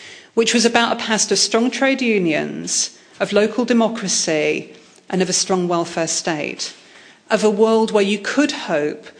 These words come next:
for a better world, not just for your own children, but for other people's too. That hope has been captured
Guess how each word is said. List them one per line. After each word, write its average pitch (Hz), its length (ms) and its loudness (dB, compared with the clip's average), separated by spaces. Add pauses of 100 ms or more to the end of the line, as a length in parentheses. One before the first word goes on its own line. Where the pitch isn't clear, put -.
(120)
for - 180 -2
a 185 40 4
better 190 340 0
world, 160 420 0
not 202 200 0
just - 180 2
for - 80 -2
your 226 180 4
own 208 200 2
children, 156 680 -2 (300)
but 180 160 -4
for 185 160 -2
other 180 160 0
people's 170 540 -6
too. 151 440 -4 (1400)
That 277 280 2
hope 254 380 0
has 214 160 0
been 208 220 0
captured - 720 -4